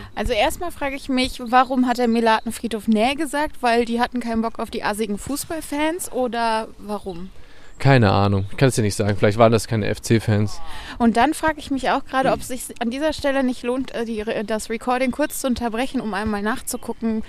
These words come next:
Speaker 1: was für famous people hier liegen.
Speaker 2: Ah, du willst dich nicht überraschen lassen? Na gut, okay, können wir machen, können wir machen.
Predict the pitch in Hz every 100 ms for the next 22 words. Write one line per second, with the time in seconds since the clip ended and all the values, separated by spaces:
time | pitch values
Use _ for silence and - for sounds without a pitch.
0 | - - - 214 - 233 - 240 233 226
1 | - 214 208 208 202 196 202 208 262 403
2 | 95 95 110 269 117 95 98 110 110 -
3 | 110 110 107 110 - 160 202 214 247 -
4 | 202 147 147 143 139 170 143 196 180 156
5 | 151 104 - 160 151 127 110